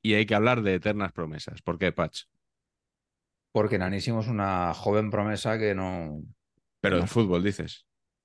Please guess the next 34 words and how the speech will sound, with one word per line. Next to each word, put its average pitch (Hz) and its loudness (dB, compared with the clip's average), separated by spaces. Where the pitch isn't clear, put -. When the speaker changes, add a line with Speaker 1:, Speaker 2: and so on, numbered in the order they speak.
Speaker 2:
Bueno, 110 0
yo 101 -2
creo 120 2
que 127 4
en 123 4
la 113 4
vida 113 4
en 104 2
general, 101 -2
pero 87 -4
en 87 -6
el 87 -8
fútbol 101 0
seguro, 90 0
o 95 2
sea, - 0
el 73 -10
fútbol, 92 0
o 73 -14
sea, 80 -10
es 78 -14
que 87 -8
esto 87 -8
es 85 -4
así. 87 -6
Nanísimo 107 0
tenía 104 0
unas 110 0
cualidades 104 2
futbolísticas 101 -2
excepcionales 110 -2
que - -8
le 92 -6
vier-, 95 -2